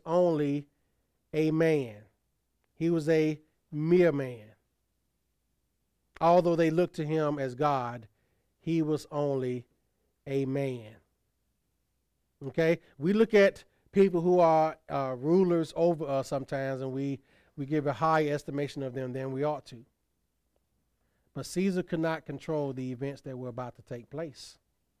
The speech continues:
Although he issued a decree for the census to take place, he had no control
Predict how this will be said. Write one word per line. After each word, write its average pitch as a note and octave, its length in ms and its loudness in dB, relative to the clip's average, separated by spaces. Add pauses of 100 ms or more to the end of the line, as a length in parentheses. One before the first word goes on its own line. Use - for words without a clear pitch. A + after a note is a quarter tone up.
(920)
Although D3 300 -2
he D#3 140 0
issued D3 240 -6
a C#3+ 100 -4
decree D#3+ 600 -4
for C#3+ 180 -4
the B2+ 100 -10
census D3+ 560 -6 (380)
to D3 80 -14
take D#3 320 -4
place, D#3+ 560 -2 (760)
he E3 480 -4 (140)
had C3+ 280 -4
no C#3 280 0
control B2 760 -6